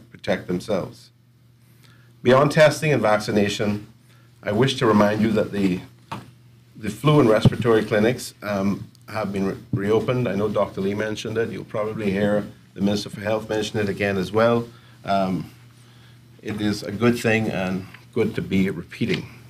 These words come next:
Um, if you have symptoms, the flu hotline is also open twenty-four hours for you to get advice from public health while remaining in your home. And as I said, uh, Minister, um, Turner will be speaking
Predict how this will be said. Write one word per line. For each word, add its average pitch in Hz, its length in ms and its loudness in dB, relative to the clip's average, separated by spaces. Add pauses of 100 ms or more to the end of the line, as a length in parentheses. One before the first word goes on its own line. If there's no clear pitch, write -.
(760)
Um, 90 440 0
if 120 140 4
you 131 120 8
have 120 200 6
symptoms, 123 720 4
the 95 100 -8
flu 107 240 2
hotline 98 380 4
is 95 140 2
also 98 340 4
open 98 200 2
twenty-four 95 460 -2
hours 95 200 -4
for - 120 -6
you 87 260 -2 (380)
to - 100 -6
get 98 160 2
advice 87 400 0
from 90 240 -4
public 92 300 0
health 87 300 0
while 92 320 0
remaining 92 500 0
in 101 120 -2
your 90 160 0
home. 95 340 0 (440)
And 92 100 0
as 90 140 -2
I 87 60 2
said, 90 360 2
uh, 82 140 2
Minister, 92 500 -2 (720)
um, 85 440 -6
Turner 117 320 6
will 98 160 4
be 92 320 2 (380)
speaking 92 480 -2